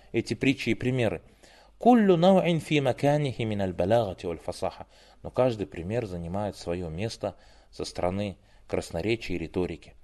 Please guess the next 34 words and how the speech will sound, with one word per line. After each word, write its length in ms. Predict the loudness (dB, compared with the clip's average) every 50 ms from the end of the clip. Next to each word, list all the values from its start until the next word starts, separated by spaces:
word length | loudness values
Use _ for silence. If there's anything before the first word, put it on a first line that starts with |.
| _ _ _ _ _ _
в 60 | -4 -2
арабском 360 | -2 -2 -2 -4 -8 -14 -14
языке. 340 | -14 -14 -16 -16 -16 -16 -14
То 120 | -14 -14
есть 140 | -14 -10 -10
они 160 | -8 -8 -8
прекрасные 540 | -10 -12 -10 -6 -6 -6 -6 -6 -8 -14 -14
примеры. 380 | -14 -12 -12 -10 -10 -10 -10
И 120 | -8 -6 -6
именно 240 | -6 -4 -2 -2 -2
об 100 | -2 -2
этом 200 | -2 -4 -4 -4
говорит 200 | -4 -4 -2 -2
Аллах. 240 | -2 -2 -4 -6 -8 -14 -20 -20 -20 -10 -2
«Валякад 560 | 2 2 4 4 2 0 0 -2 -4 -4 -6
саррафна 760 | -6 -2 -2 -2 0 0 0 -2 -2 -2 -4 -6 -4 -4 -4 -4
фи 200 | -6 -8 -10 -8
хазаль 640 | -8 -4 -2 0 0 0 0 -2 -4 -8 -10 -12
Кур'ани 840 | -12 -10 -10 -10 -10 -10 -8 -6 -4 -2 -2 -2 -2 -4 -6 -8 -8
линнаси 920 | -8 -8 -8 -6 -6 -4 -2 0 2 2 2 2 0 -2 -6 -8 -8 -8 -12 -20 -20 -20 -20 -14 -10
мин 240 | -8 -6 -6 -6 -8
кулли 540 | -12 -10 -4 -2 -2 0 0 -2 -4 -4 -4
масаль». 580 | -4 -4 -4 -4 -2 0 2 8 10 12 12 12 10 6 2 0 -2 -4 -6 -4
И 80 | -4 0
вот 240 | 2 2 2 2
мы 140 | 0 -2 -2
разнообразили 960 | 0 0 0 0 0 -2 0 2 2 2 4 4 4 2 2 0 -2 -4 -4
разные 640 | -2 0 2 2 2 2 2 0 -2 -6 -8 -8 -8
примеры 600 | -6 -4 -4 -4 -2 -2 0 0 0 0 0 -2 -6 -10 -20 -20 -20 -8 0
в 100 | 4 4
этом 300 | 4 4 4 0 -8 -6
Коране 600 | -4 -4 -4 -2 -2 0 0 0 0 0 -2 -4
для 220 | -4 -2 0 0
людей. 580 | 0 0 -2 -2 0 2 2 2 0 -4 _